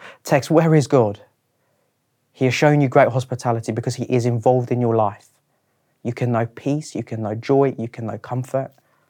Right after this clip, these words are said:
because of the hospitality Jesus has shown us as an individual. And I want us to start there because that's where Jesus, uh, he, he centers his conversation around. The fact that the good news of Jesus Christ is in,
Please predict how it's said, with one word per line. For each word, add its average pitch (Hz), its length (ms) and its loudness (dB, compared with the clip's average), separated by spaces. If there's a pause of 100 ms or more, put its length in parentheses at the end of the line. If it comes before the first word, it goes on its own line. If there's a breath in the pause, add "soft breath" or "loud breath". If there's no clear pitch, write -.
(1080)
because 117 520 -2
of - 220 -10
the 120 60 0
hospitality 120 640 -2
Jesus 113 340 -4
has 110 100 -6
shown 113 260 -4
us 104 160 -12
as 104 100 -12
an 110 120 -6
individual. 117 520 -12 (1700)
And 127 100 -2
I 135 40 2
want 156 160 4
us 165 100 -2
to 143 80 -2
start 120 300 2
there 113 140 4
because 120 200 0
that's 135 180 2
where 135 100 4
Jesus, 120 520 0 (320 loud breath)
uh, 107 140 0
he, 113 200 0
he 117 120 -4
centers 135 520 0
his 113 120 -2
conversation 117 680 -2
around. 107 380 -4 (560)
The 117 100 -6
fact 120 220 2
that 110 100 -2
the 120 80 2
good 127 240 4
news 123 240 2
of 117 80 -2
Jesus 113 300 0
Christ 104 320 -2
is 110 120 -6
in, 113 200 -4